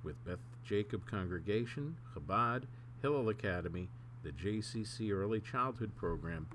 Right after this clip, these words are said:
P J Library, Temple Beth Or, and Temple Israel through a Jewish Federation Innovation Grant. R S V P for lunch by July twenty-second at jewish dayton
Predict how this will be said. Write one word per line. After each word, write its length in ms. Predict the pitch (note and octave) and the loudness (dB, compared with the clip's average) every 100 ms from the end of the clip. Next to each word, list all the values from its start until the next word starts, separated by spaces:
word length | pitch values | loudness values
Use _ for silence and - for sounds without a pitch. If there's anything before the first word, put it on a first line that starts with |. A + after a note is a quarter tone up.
| - - - | -12 -12 -10
P 80 | D#2+ | -8
J 200 | D2 C#2+ - | -6 -8 -4
Library, 600 | F2+ G2+ G#2 G#2+ G#2+ G#2+ - - - - | -2 2 4 6 4 2 -8 -14 -12 -6
Temple 240 | A#2 C3 | -4 -2
Beth 280 | B2+ C#3 - | -2 -4 -4
Or, 300 | D#2+ C#2+ D2+ - - | -6 -6 -8 -10 -10
and 120 | F2 | -6
Temple 360 | - A2+ A#2+ D#3 | -4 -2 0 2
Israel 420 | G3+ B2+ C3 B2+ A#2+ | 2 2 2 0 -4
through 340 | A#2+ B2+ C3 - | -2 0 0 0
a 100 | G2 | 0
Jewish 320 | G2 G2+ G2+ - | 2 2 2 -2
Federation 680 | F#2 F2+ F2 F#2 - G2+ - F2 | -2 2 2 0 -2 -4 -4 -4
Innovation 540 | E2+ G#2+ C3 B2 G#2+ | -2 0 0 2 0
Grant. 400 | F#2 D2 C#2 - - - - - - - - E2 | 0 -4 -6 -10 -12 -12 -12 -12 -12 -12 -12 -6
R 180 | E2+ F#2 | -2 0
S 160 | - | 0
V 180 | A2+ G2 - | -2 -4 0
P 220 | B2+ C3 | 0 0
for 220 | - E2+ E2 | -4 -4 0
lunch 300 | C3+ D#3+ - | -2 -2 -4
by 160 | D#2+ D2+ C#2+ | -4 -4 -6
July 440 | E2 D#2 F#2+ G#2+ A2+ | -6 -2 0 0 -2
twenty-second 880 | - B2 F3 - D2+ - D#2+ D#2 - - - - - - A2 | -4 -2 -4 -4 -4 -4 -6 -8 -10 -12 -12 -12 -12 -8 -2
at 260 | G#2+ F#2+ | 0 0
jewish 360 | - A#2 C#3+ - | 0 2 2 2
dayton 500 | G#2+ F2+ - F#2 F#2 | 2 2 2 0 0